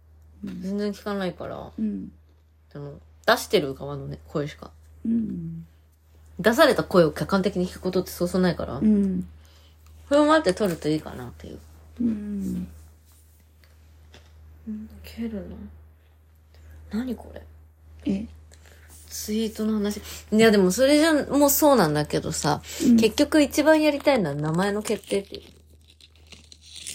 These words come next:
Speaker 2: 名前の決定はあなた？
Speaker 1: うわ。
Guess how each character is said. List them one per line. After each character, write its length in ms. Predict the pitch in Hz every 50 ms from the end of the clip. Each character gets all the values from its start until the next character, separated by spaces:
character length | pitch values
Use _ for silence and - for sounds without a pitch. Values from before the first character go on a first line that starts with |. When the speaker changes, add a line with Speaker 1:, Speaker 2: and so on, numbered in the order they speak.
| - - - - - - - - - _ _ _ _ _ _ _ - - - - - - - _ _ _ _ _ _ - - -
Speaker 2:
名 100 | 208 208
前 160 | 214 226 220
の 80 | 220 214
決 240 | - 208 196 -
定 80 | - 196
は 100 | 156 127
あ 40 | -
な 100 | - -
た？ 120 | - - - - _ _ _ _ _ _ _ _ _ _ _ _ _ _ _ _ _ _ _ _ _ _ _ _ _ - - - - -
Speaker 1:
う 80 | 247
わ。 320 | 254 247 240 240 254 254